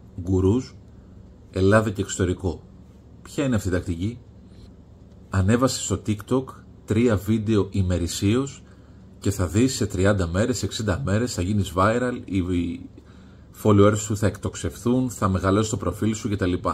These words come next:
Είναι όμως η πραγματικότητα; Η πραγματικότητα είναι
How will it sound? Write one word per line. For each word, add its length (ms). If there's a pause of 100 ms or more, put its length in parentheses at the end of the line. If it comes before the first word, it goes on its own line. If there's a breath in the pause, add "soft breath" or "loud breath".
(160)
Είναι 200
όμως 180
η 40
πραγματικότητα; 760 (1400 loud breath)
Η 120
πραγματικότητα 1040
είναι 420